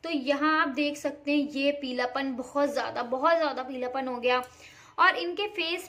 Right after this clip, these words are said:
पे यहाँ पे आप ये देखिए, ये कुछ तो, अ, हुआ। तो मुझे ना बहुत ज़्यादा मतलब मेरा मन ख़राब हुआ कि ये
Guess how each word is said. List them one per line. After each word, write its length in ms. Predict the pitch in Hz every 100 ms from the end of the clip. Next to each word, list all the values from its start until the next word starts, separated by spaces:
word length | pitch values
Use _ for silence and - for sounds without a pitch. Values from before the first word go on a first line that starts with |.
| -
पे 80 |
यहाँ 560 | 349 339 240 254 262 277
पे 60 | 285
आप 180 | 262 254
ये 140 | 240 247
देखिए, 420 | 226 214 226 214
ये 260 | 247 302 349 339
कुछ 260 | 320 311 285 -
तो, 80 | 359 392 - - - -
अ, 120 | 277 254 247
हुआ। 240 | 254 247 202 - - - - -
तो 100 | 370
मुझे 280 | 359 330 381
ना 140 | 480 359
बहुत 340 | 233 254 311
ज़्यादा 360 | 320 320 330 339
मतलब 280 | 320 330
मेरा 220 | 311 311 330
मन 360 | 240 233 269
ख़राब 440 | 277 294 294 294 233
हुआ 180 | 233 262
कि 160 | 285
ये 140 | 403